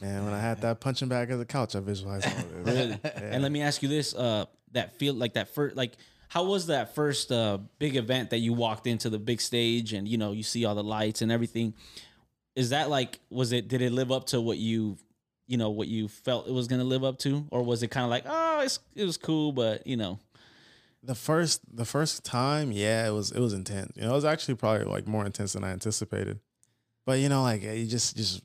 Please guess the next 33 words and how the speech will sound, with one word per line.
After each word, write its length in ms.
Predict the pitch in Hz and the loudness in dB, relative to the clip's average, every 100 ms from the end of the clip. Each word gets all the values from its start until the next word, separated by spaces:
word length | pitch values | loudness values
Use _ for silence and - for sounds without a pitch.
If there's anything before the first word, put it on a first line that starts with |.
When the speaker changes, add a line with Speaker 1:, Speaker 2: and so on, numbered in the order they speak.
| - | -10
Speaker 1:
like, 260 | 101 98 | -8 -4
live 140 | 107 113 | 0 0
up 60 | - | 0
to 80 | 107 | -2
the 80 | |
occasion. 340 | 101 107 117 98 | -2 0 0 -2
Like, 140 | 95 | -4
by 120 | 104 | 0
that 120 | 110 110 | 0 0
time, 200 | 110 107 | -2 -2
like, 120 | 95 | -2
by 100 | 101 | 0
that 140 | 107 - | -2 0
point, 180 | 113 | -2
it's 80 | 101 | -2
just 140 | 98 92 | -6 -8
like, 120 | 95 | -6
you 60 | |
know, 100 | 101 101 | -6 -4
like, 180 | 98 | -4
I 60 | 92 | -4
s-, 180 | 98 - | -4 -6
just 160 | - 98 | -8 -4
gotta 160 | 101 101 | -2 0
go 160 | 101 | 0
in 60 | 101 | 0
there 80 | 101 | -2
and 100 | 101 | -2
do 60 | |
what 80 | 101 | 0
I 40 | 98 | 0
gotta 180 | 98 | -2
do. 280 | 98 117 101 | 2 2 2